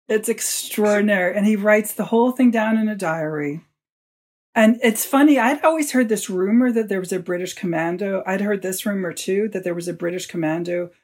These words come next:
who rescued his parents. And I thought, "There's no way. That's just one of those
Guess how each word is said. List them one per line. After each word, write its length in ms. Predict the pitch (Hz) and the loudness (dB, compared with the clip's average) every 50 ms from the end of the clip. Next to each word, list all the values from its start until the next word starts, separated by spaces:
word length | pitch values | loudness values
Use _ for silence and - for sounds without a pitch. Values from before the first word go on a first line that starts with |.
| _ _ _ | _ _ _
who 120 | - 202 190 | -2 0 0
rescued 400 | 175 175 175 170 - - 190 170 | 0 -4 -6 -6 -6 -6 -4 -4
his 140 | 165 - | -4 -6
parents. 380 | - - 196 185 185 180 175 - | -8 -10 -8 -6 -6 -6 -2 -2
And 100 | 220 214 | 0 0
I 20 | |
thought, 200 | 214 233 214 202 | 2 0 0 0
"There's 240 | 208 208 202 180 170 | 0 0 0 0 -2
no 120 | 185 180 165 | -4 -4 -4
way. 640 | 156 165 165 160 170 175 180 202 214 220 - 370 - | -4 -2 -2 -2 -2 -2 -2 -2 -4 -4 -6 -8 -4
That's 340 | - 190 180 180 - - - | -2 -2 -2 -4 -6 -12 -10
just 280 | - - 185 165 - - | -6 -6 -6 -6 -4 -4
one 140 | 180 175 | -4 -4
of 120 | 180 175 170 | -4 -4 -2
those 260 | 175 170 160 - | -4 -4 -6 -8